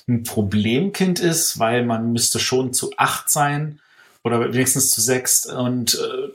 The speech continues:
dieses Echtzeitspielen liegt tatsächlich nicht jedem.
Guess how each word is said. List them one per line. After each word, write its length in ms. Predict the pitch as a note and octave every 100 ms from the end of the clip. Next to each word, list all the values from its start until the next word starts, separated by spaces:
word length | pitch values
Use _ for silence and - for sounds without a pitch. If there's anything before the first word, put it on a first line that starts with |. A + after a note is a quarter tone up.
| -
dieses 540 | B2 B2 A#2+ - -
Echtzeitspielen 800 | D3 D3 - D#3 D3 - D3 C3+
liegt 200 | C3 C3+
tatsächlich 420 | - A2+ B2+ C3+
nicht 180 | A#2 A2
jedem. 460 | A2+ A#2+ G3 G#3+